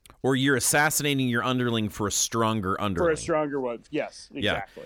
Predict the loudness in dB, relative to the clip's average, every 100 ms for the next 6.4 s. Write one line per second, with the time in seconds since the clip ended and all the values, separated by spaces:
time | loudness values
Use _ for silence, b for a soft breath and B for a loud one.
0 | -4 2 2 4 2 4 2 2 4 2
1 | 2 2 2 2 0 2 2 0 -2 -2
2 | -4 -2 -2 -2 0 2 0 0 -2 -2
3 | -2 -2 0 0 0 -2 B B -4 0
4 | 2 2 0 -2 -2 0 2 0 0 0
5 | -2 0 0 2 0 0 -2 -4 -4 -2
6 | -2 -2 -4